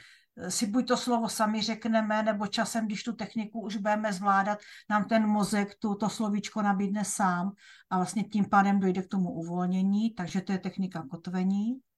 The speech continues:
Jak se zbavit úzkosti, stresu, žalu, bolu,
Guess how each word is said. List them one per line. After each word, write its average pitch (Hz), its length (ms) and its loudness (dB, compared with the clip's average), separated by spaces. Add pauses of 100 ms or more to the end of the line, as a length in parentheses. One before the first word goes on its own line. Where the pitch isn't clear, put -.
(920)
Jak 226 220 4
se 247 160 2
zbavit 226 440 4
úzkosti, 233 840 -2
stresu, 202 1080 0
žalu, 190 760 6
bolu, 196 560 2